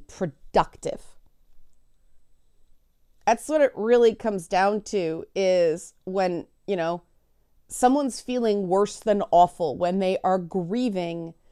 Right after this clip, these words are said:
the people around you get empathy overload. I've talked about empathy in past episodes. They get empathy overload, then they wanna run away 'cause they can't handle feeling so bad.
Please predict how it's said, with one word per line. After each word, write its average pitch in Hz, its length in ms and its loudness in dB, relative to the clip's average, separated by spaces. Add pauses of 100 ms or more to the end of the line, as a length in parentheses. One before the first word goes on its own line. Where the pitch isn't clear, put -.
(240)
the - 80 -10
people 220 340 0
around 247 480 8
you 202 320 -4
get 180 420 6 (120)
empathy 262 500 2
overload. 214 640 4
I've 170 140 -2
talked 180 240 -2
about 208 140 -2
empathy 208 360 -2
in 202 80 0
past 185 380 0
episodes. 165 760 -2 (540)
They - 60 -8
get 175 120 0
empathy 262 380 -2
overload, 208 640 0
then 165 160 0
they 214 180 0
wanna 262 320 0
run 175 220 -2
away 160 480 -6 (100)
'cause 170 200 -10
they 202 180 0
can't 269 280 -6
handle 190 320 -2
feeling 165 440 -6
so 165 240 -6
bad. 156 400 -2